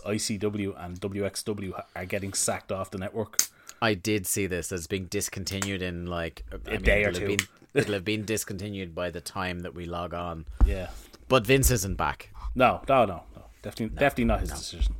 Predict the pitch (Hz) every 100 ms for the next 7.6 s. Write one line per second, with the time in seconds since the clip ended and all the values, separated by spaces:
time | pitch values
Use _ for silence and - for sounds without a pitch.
0 | - - - 73 71 73 - 69 71 -
1 | - 76 - 73 71 - _ - - -
2 | - - 98 104 92 82 78 78 76 78
3 | 76 73 - 78 73 73 78 - 80 71
4 | 69 85 78 82 76 - - - 143 -
5 | - - - 160 - - - - - 135
6 | 127 110 120 113 95 101 98 92 104 95
7 | 87 90 - - - 64